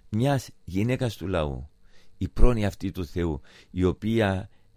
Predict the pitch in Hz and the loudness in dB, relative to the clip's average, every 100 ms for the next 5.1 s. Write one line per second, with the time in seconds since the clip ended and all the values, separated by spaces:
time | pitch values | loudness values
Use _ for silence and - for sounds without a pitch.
0 | - _ - - - - - - 101 98 | -20 _ -20 -20 -20 -20 -20 -6 -4 -2
1 | 101 82 123 110 - 92 104 143 - - | -2 0 2 2 0 4 4 6 4 4
2 | - - - - - - - - 110 160 | -2 -8 -10 -14 -16 -20 -8 2 4 6
3 | 208 269 - - 101 82 95 85 107 98 | 4 -2 -20 -4 0 2 2 2 0 2
4 | 98 92 85 80 98 90 82 87 107 127 | 0 0 -2 0 0 2 0 0 -2 -2
5 | 135 | -10